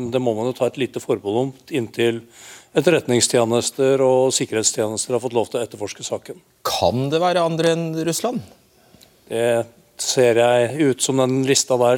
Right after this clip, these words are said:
Speaker 1: kommer til å bli veldig kort.
Speaker 2: Men hvorfor sprenge sin egen gassrørledning?
Speaker 1: Nei, de rørledningene er jo ikke i bruk. Den ene har akkurat blitt stengt ned, og den andre ble aldri åpnet.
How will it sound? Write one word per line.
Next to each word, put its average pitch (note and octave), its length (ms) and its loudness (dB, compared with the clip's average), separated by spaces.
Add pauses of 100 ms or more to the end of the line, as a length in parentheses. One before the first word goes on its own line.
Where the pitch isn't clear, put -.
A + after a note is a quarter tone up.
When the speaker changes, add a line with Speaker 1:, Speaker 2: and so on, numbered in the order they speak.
Speaker 1:
kommer A#2 160 -6
til A#2+ 80 -4
å A#2+ 80 -4
bli C3 80 4
veldig A2+ 320 -2
kort. - 320 -8 (340)
Speaker 2:
Men C#3+ 120 0
hvorfor C#3 180 -2
sprenge A2 560 -2
sin B2+ 180 -4
egen G2+ 300 -2
gassrørledning? G#2+ 560 -4 (560)
Speaker 1:
Nei, D3+ 100 0
de E3 220 2
rørledningene C#3 480 2
er B2 80 4
jo A2+ 80 -2
ikke B2+ 140 -4
i A2+ 80 -8
bruk. A#2 260 0
Den D3+ 160 -2
ene B2+ 380 2
har C3 180 4
akkurat B2 240 -2
blitt C3 160 -2
stengt - 320 -2
ned, D3+ 140 2
og D#3 80 0
den D3+ 100 4
andre A2+ 240 0
ble A#2+ 160 4
aldri A#2 320 2
åpnet. B2 520 -2